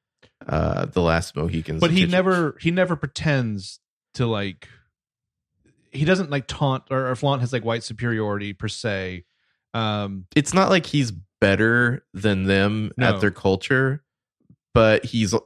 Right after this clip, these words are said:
Speaker 1: he is the star of the movie,
Speaker 2: Right.
Speaker 1: you know, so there's that aspect to
Speaker 2: Right.
Speaker 1: it, you know?
Speaker 2: Yeah. Um, and, like, Uncas, or, uh, I think Chingachgook's, like, like, his hope is for Uncas. Like,
Speaker 1: Mm-hmm.
Speaker 2: Uncas is supposed to be the last of the Mohicans. But yeah, like, uh, and, and, and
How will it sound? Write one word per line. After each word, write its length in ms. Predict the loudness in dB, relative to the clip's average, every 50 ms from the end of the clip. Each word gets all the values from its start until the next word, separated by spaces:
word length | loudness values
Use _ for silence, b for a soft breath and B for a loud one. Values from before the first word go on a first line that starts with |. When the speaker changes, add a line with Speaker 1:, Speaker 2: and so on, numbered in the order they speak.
| -6 -12 _
Speaker 1:
he 180 | 0 2 4
is 140 | 4 2 0
the 60 | -4 -6
star 320 | -2 2 4 4 6 6
of 60 | 4
the 60 | 2
movie, 500 | 2 2 2 0 0 -2 -6 -10 -10 -6 -2
Speaker 2:
Right. 180 | 0 0 2 4
Speaker 1:
you 60 | 4
know, 100 | 4 4
so 140 | 2 2 2
there's 200 | 2 2 0 2
that 240 | 2 2 2 2 2
aspect 420 | 0 -2 -4 -6 -6 -8 -8 -8 -6
to 80 | -4 -4
Speaker 2:
Right. 160 | -4 -4 -4
Speaker 1:
it, 60 | -4 -4
you 80 | -2
know? 200 | -2 -2 -2 -4 -4
Speaker 2:
Yeah. 300 | -4 -4 -6 -6 -8 -12 _ _ _ _ _ _ _ _ _ _ _ _ _ _ _ _ _ _ _ _ _ _ _ _ _
Um, 380 | -4 -2 -2 -2 -2 -4 -4 -4
and, 80 | -2
like, 120 | -2 0 0
Uncas, 400 | 0 -2 0 0 0 -2 -2 -6 -6 -2
or, 240 | -2 0 0 0 0
uh, 240 | 0 -2 -2 -2 -4
I 80 | -6 -4
think 280 | -4 -4 -6 -6 -8 _ _ _ _
Chingachgook's, 460 | -4 -4 -2 -2 -2 -2 -4 -4 -2 -2
like, 280 | -2 -2 -2 -6 _ _ -8
like, 240 | -8 -8 -8 -10 _ _ _
his 120 | -8 -6
hope 320 | -2 2 2 4 4 2 0
is 80 | -2
for 140 | -2 -4 -2
Uncas. 640 | -2 -2 -4 -6 -10 -16 _ -20 -20 -20 -20 _ _ _ _
Like, 100 | -4 0
Speaker 1:
Mm-hmm. 100 | 2 4
Speaker 2:
Uncas 280 | 4 4 4 2 0 0
is 100 | -4 -4
supposed 300 | -4 -2 -2 -2 -4 -6
to 60 | -6
be 80 | -6
the 80 | -6 -6
last 300 | -6 -6 -8 -8 -10 -14
of 60 | _
the 60 | -12
Mohicans. 600 | -10 -8 -8 -10 -10 -10 -12 -12 -12 -12 -16 _ _ b b b b b b b b b
But 100 | 2 4
yeah, 120 | 4 4
like, 240 | 4 4 2 0 2 2
uh, 160 | 2 2 2
and, 140 | 0 -4 -6
and, 380 | -4 -4 -4 -2 -4 -6 -8 -8 _
and 400 | -6 -6 -6 -6 -8 -10 -12